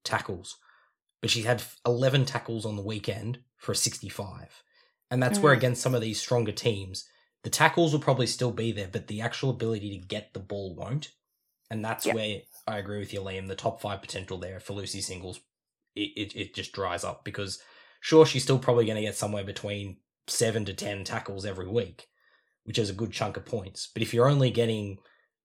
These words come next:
Speaker 1: you know, an eight disposal game like she did against, um, against Adelaide, that's where you're gonna see the,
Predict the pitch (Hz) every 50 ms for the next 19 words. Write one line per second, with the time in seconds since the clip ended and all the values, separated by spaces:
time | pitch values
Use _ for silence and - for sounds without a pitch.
0 | _ - 104 98 98 - - 113 113 - 107 110 120 117 - - 107 - - 113
1 | 110 107 101 98 92 110 113 107 101 98 92 95 - - 107 95 87 107 98 98
2 | 92 101 98 98 - - - - - - - - - 101 98 95 95 95 95 87
3 | 85 73 - - - - 104 104 101 95 - - 104 107 110 104 92 90 90 90
4 | 107 131 - - _ _ _ _ _ _ _ _ _ _ _ _ _ _ _ _
5 | _ _ _ _ _ _ _ - 101 110 107 98 - - - 104 98 98 92 90
6 | 98 98 92 92 92 90 - - 104 95 92 90 90 92